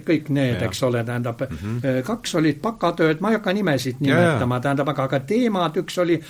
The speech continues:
Speaker 1: maavarade otsingu biofüüsikalisest meetodist, selle kasutamisest võhma polümetaalse maagistumise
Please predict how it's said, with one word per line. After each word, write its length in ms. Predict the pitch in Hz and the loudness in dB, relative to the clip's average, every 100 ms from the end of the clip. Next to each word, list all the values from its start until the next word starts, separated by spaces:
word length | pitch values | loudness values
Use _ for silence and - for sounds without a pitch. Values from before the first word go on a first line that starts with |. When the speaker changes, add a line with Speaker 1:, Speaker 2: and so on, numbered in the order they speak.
| - - | -18 -4
Speaker 1:
maavarade 580 | 180 208 160 151 147 | 0 2 2 2 2
otsingu 440 | 160 214 180 160 151 | 0 0 -4 -2 0
biofüüsikalisest 920 | 175 165 160 135 131 - 120 127 127 | 2 2 2 0 -2 -4 -2 -4 -2
meetodist, 540 | 220 240 240 160 175 - | 0 0 0 -4 -4 -2
selle 160 | 139 | -4
kasutamisest 680 | 135 185 151 147 135 139 139 - - - - | -2 -2 -2 -2 -4 -4 -6 -12 -20 -14 2
võhma 360 | 175 190 143 139 | 2 2 -4 2
polümetaalse 680 | 170 139 131 160 147 123 | 2 2 0 -2 -2 -2
maagistumise 760 | 127 190 170 143 - 139 143 139 | -2 -2 -4 -6 -4 -4 -2 -4